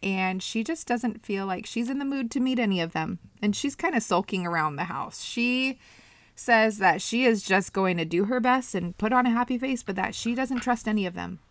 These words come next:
since their communication previously hasn't been very nice with her.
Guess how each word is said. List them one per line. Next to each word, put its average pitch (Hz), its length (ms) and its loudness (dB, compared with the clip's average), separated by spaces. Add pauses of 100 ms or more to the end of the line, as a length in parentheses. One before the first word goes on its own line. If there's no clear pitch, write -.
since 190 280 -8
their 208 260 4
communication 214 760 0
previously 180 680 -4
hasn't 180 440 -6
been 170 220 -4
very 160 300 -4
nice 156 280 -8
with - 140 -12
her. - 280 -12